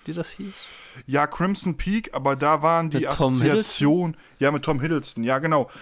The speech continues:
Speaker 2: Aber da waren die Assoziationen dazu, wer das Monster in diesem Haus ist, halt noch ein bisschen more obvious, ne? Und das war nicht mehr, äh, wie soll ich sagen, das war ja schon,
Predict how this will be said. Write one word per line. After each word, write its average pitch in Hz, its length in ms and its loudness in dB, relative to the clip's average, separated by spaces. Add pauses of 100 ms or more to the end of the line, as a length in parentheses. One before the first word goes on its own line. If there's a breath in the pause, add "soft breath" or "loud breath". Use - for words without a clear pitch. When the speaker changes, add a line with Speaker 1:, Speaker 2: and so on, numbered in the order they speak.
(140 loud breath)
Speaker 2:
Aber 127 160 2
da 151 120 0
waren 170 120 2
die 147 100 -2
Assoziationen 160 1000 0
dazu, 147 560 -4
wer 151 340 2
das 135 240 -6
Monster 143 460 -2
in 131 60 -2
diesem 127 280 -4
Haus 131 300 0
ist, 151 220 -6
halt 127 180 -2
noch 139 160 0
ein 131 80 -6
bisschen 127 640 -2
more 131 420 2
obvious, 113 560 0
ne? 107 340 -2
Und 98 80 -6
das 110 160 -8
war 127 120 0
nicht 135 180 -6
mehr, 131 240 -2 (580 loud breath)
äh, 123 220 2
wie 120 60 -4
soll 127 160 0
ich 120 80 -6
sagen, 117 560 0 (640)
das 127 240 -2
war 143 100 4
ja 143 140 4
schon, 151 420 -2